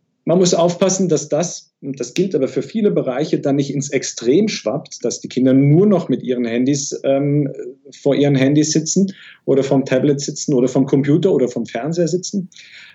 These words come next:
ähm, sondern dass es eine gewisse Ausgeglichenheit, äh, dass eine gewisse Ausgeglichenheit da ist. Das gilt aber genauso für andere Bereiche auch. Ja, die Handys werden verteufelt und die Kinder sitzen nur noch mit vor ihren Handys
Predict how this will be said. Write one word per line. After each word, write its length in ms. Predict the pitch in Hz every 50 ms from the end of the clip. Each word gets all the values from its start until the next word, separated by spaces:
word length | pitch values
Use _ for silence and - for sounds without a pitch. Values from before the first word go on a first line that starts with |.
| _ -
ähm, 140 | 131 139 135
sondern 340 | 139 143 156 165 175 165 151
dass 220 | 151 143 139 156
es 240 | 147 139 - - 156
eine 100 | 143 131
gewisse 400 | 139 127 131 127 - 135 - 101
Ausgeglichenheit, 1040 | 101 101 - - 123 - 113 107 104 - 123 - 104 98 98 98 - - - - - -
äh, 240 | 110 107 104 107 101
dass 200 | 113 110 101 -
eine 80 | 107
gewisse 320 | 110 107 113 - 123 120 120
Ausgeglichenheit 1000 | 123 127 127 - - - 143 127 127 127 143 139 120 123 123 120 123 - - 127
da 100 | 113 117
ist. 240 | 123 120 - - - - - - - - - - -
Das 220 | 120 117 - -
gilt 300 | - 165 196 233 - -
aber 220 | - 147 139 143 135
genauso 840 | 135 127 123 117 117 143 175 190 160 165 165 160 165 170 170 - _ _ _ _
für 200 | - 147 131 110
andere 340 | 139 147 151 151 139 135
Bereiche 520 | 127 135 120 131 123 131 135 135 147 131 -
auch. 380 | - 151 170 135 - - _ _ _ _ _ _ _
Ja, 160 | - - 151 160
die 240 | 156 - 139 120
Handys 320 | - 151 196 202 180 - -
werden 160 | 151 139 -
verteufelt 760 | - 110 - - 147 - 214 - - 240 233 233 - - -
und 140 | - - -
die 80 | 104 -
Kinder 240 | - 175 175 160
sitzen 320 | 151 175 175 170 - - 175
nur 140 | 175 175 175
noch 160 | 175 170 -
mit 160 | 160 165 -
vor 160 | - 170 160
ihren 220 | 151 151 165 156 147
Handys 440 | 135 160 175 190 196 185 - -